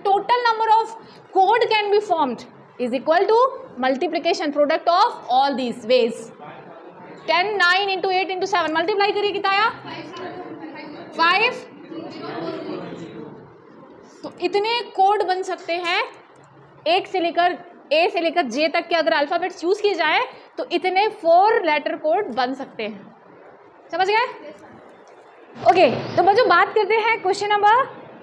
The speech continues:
four की। Question number four is how many five digit telephone numbers can be constructed using the digit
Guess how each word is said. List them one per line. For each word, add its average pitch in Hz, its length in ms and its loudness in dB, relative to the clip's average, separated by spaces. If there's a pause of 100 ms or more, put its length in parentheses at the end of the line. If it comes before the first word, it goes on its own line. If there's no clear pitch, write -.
four 453 240 6 (100)
की। 466 120 6 (380)
Question 381 240 2
number 440 240 4
four 392 180 6
is 392 240 0
how 392 200 4
many 523 280 2
five 381 340 2
digit 370 340 0
telephone 392 420 2
numbers 339 420 -2
can 359 220 0
be 415 160 4
constructed 320 840 -2 (600)
using 370 580 4 (1300)
the 320 180 0
digit 359 340 2